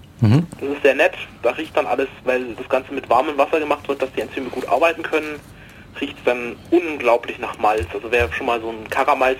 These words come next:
Speaker 2: gehabt hat, da jetzt so ein bisschen eine reinere Form, ein bisschen, bisschen milder, so riecht's dann da beim Brauen.
Speaker 1: Ja, also das ist eigentlich das, was reinkommt, ist nicht das reine Getreide, sondern das gemälzte Getreide, was einfach nur nass gemacht wird, damit's anfängt zu keimen und dann wird's wieder getrocknet, damit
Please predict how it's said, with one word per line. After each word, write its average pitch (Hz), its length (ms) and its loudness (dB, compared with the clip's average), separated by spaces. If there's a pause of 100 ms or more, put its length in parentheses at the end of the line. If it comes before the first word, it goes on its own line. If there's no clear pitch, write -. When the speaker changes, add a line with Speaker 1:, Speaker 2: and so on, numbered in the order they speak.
(100)
Speaker 2:
gehabt 127 320 -4
hat, 120 140 0 (640)
da 117 160 6
jetzt 120 140 -4
so 123 60 -8
ein 120 80 -8
bisschen 127 280 -6
eine 104 100 -4
reinere 131 320 2
Form, 123 400 0
ein - 180 -12
bisschen, - 300 -6
bisschen - 280 -4
milder, 139 360 2 (480)
so 135 80 -4
riecht's 127 300 -6
dann 117 120 0
da 110 80 0
beim 110 140 -2
Brauen. 165 400 2 (1400)
Speaker 1:
Ja, 131 120 2
also 127 220 6
das 156 180 4
ist 160 120 2
eigentlich 139 200 4
das, 147 160 4
was 120 180 4
reinkommt, 160 380 4
ist 147 140 4
nicht 147 160 4
das 107 160 4
reine 165 240 6
Getreide, 156 480 4
sondern 127 320 4
das 117 160 2
gemälzte 135 460 6
Getreide, 127 540 4 (800)
was - 120 4
einfach 131 220 4
nur 120 120 6
nass 123 300 4
gemacht 139 340 4
wird, 135 180 4
damit's 120 240 6
anfängt 127 460 4
zu 110 100 4
keimen 160 560 4
und 117 120 4
dann 120 180 6
wird's - 180 0
wieder 117 180 6
getrocknet, 117 540 2
damit 110 240 2